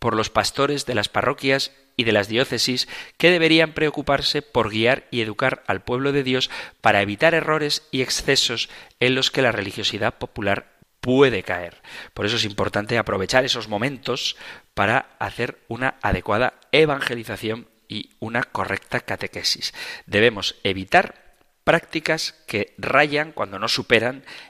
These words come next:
el sincretismo y la superstición. Con caridad, tratad de hacer entender a nuestros hermanos, cuando se presente algún hecho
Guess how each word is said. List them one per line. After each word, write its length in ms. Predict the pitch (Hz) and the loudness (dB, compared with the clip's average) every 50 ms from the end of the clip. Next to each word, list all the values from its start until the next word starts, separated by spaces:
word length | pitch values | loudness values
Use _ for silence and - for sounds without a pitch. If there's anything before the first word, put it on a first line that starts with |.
| _ - | _ 0
el 180 | 110 107 98 | 0 2 2
sincretismo 1080 | - - - 113 107 110 101 - 110 101 98 - 143 143 143 - 139 139 139 - - _ - | 2 2 2 0 -4 -6 -4 0 2 2 2 2 2 2 2 2 0 -2 -6 -10 -8 _ -4
y 80 | 117 | 0
la 160 | 104 101 98 | 0 2 2
superstición. 960 | 95 - - - - 107 92 90 - - 127 - - - 110 101 90 87 87 - - - - - - _ _ _ - | 0 -2 -4 -6 -6 -6 -4 -4 -6 -6 -8 -8 -4 -2 -2 -2 -2 -4 -12 -20 -20 -20 -20 -20 -20 _ _ _ 0
Con 260 | - 151 175 143 107 | 2 2 2 0 -2
caridad, 600 | - - - 120 110 113 107 123 165 175 156 165 - - - - - - - _ _ | -6 -2 0 2 2 2 2 2 2 2 2 0 -4 -8 -14 -18 -20 -20 -20 _ _
tratad 440 | - - 104 101 - - 143 151 - - _ _ _ _ _ _ | -2 0 0 2 2 2 2 2 0 -6 _ _ _ _ _ _
de 120 | 110 104 | -6 -6
hacer 380 | 95 - - 139 139 - _ _ - | -4 -2 -2 -2 -2 -4 _ _ -6
entender 600 | 151 147 - 156 147 151 151 151 135 110 - _ | -6 -4 -4 -4 -2 0 0 -2 -2 -4 -8 _
a 80 | - 90 | -8 -8
nuestros 340 | 90 90 - - 113 110 110 | -8 -8 -8 -6 -4 -2 -2
hermanos, 500 | 131 127 139 156 156 147 110 95 - - | -2 0 0 0 -2 -2 -4 -8 -10 -10
cuando 300 | - - 104 95 92 90 | -8 -8 -8 -6 -6 -6
se 100 | - 95 | -6 -6
presente 380 | - 98 92 120 131 - 110 | -4 -4 -4 -4 -4 -2 -2
algún 280 | 98 95 92 - 131 131 | 0 0 -2 -2 -2 0
hecho 360 | 143 151 - - - 85 - | 0 0 0 -2 -2 -2 -6